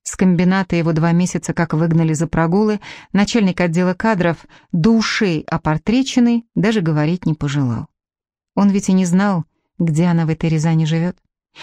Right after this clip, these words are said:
Да если и знал бы, что, бежать присмыкаться? Лидия его только еще больше презирать будет. Сделать бы усилие,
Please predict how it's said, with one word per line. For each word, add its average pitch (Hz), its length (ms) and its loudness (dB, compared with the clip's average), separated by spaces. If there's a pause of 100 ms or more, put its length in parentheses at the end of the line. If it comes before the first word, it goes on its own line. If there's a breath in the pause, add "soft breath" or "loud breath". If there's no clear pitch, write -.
(220 loud breath)
Да 202 100 0
если 254 280 2
и 196 60 2
знал 208 320 2
бы, 139 240 -2 (280)
что, - 340 -2 (140)
бежать 170 360 0
присмыкаться? 165 760 -4 (440)
Лидия 180 320 0
его 165 140 -2
только 160 260 -4
еще 160 200 -2
больше 165 300 -2
презирать 156 480 -2
будет. 165 380 -8 (480 loud breath)
Сделать 190 440 2
бы 208 140 2
усилие, 202 800 -2